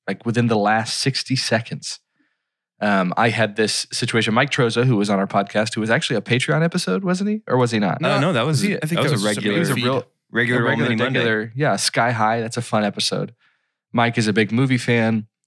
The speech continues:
Speaker 1: and the house that Chelsea and I just bought, when I was showing him pictures of it before we had put an offer,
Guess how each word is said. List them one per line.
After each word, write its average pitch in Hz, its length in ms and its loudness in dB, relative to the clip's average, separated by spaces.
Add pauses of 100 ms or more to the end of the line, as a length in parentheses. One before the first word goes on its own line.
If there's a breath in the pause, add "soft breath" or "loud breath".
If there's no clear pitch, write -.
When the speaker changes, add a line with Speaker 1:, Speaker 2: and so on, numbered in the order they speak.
(140)
Speaker 1:
and 104 360 2
the 92 220 0
house 123 400 0
that 101 240 0
Chelsea 123 340 0
and 104 80 -2
I 95 80 -2
just 95 300 -8
bought, 104 380 2
when 107 140 -4
I 101 60 2
was 101 120 0
showing 135 360 2
him 98 320 0 (280)
pictures 165 300 2
of 104 120 2
it - 120 0
before 113 260 0
we 104 100 2
had 95 140 -2 (220)
put 117 120 0
an 95 80 0
offer, 113 420 0